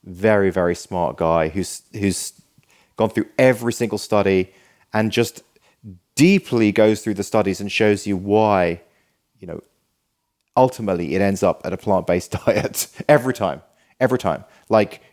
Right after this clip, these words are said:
i-, it's, like, twenty-five percent more efficient to be on a plant-based diet than to have any meat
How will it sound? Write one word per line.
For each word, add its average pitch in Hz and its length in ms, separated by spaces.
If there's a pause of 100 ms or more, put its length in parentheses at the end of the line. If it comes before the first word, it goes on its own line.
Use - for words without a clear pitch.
(220)
i-, 123 140 (100)
it's, 120 240
like, 110 200
twenty-five 139 600
percent 107 340
more 98 200
efficient 92 500
to 92 80
be 92 120
on 87 60
a 85 40
plant-based 90 480
diet 85 260
than 82 100
to 90 60
have 87 220
any 92 200
meat 90 380